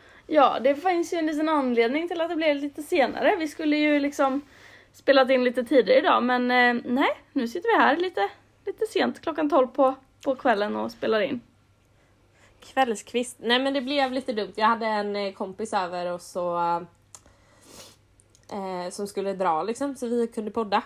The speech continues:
Speaker 2: Men, eh, <laughs> det är ju lite kallt här nu för tiden. Eh,
Speaker 1: Norrland har kommit till
Speaker 2: minus fem
Speaker 1: söder.
Speaker 2: tror jag det är just nu.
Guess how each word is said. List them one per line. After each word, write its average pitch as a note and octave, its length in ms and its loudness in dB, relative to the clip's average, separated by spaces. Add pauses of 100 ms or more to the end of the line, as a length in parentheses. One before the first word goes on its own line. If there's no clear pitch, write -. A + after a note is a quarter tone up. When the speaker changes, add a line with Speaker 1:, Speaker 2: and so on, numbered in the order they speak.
(140)
Speaker 2:
Men, G#3+ 680 0
eh, G3+ 320 0 (600)
<laughs> A3+ 160 -16 (600)
det A#3 60 -10
är - 20 -4
ju B3+ 40 -6
lite C#4+ 320 -8
kallt D4+ 380 4
här C4 120 4
nu B3+ 120 -2
för - 100 -20
tiden. A3 320 0 (1600)
Eh, A3 80 -12
Speaker 1:
Norrland F4+ 600 2
har G4 60 -4
kommit G4 240 -2
till F#4+ 80 -2
Speaker 2:
minus F4+ 140 2
fem G4+ 80 0
Speaker 1:
söder. D#4 60 0
Speaker 2:
tror D4+ 160 2
jag A#3 120 4
det G3+ 40 4
är F#3+ 60 2
just F#3 180 -4
nu. G3 140 -8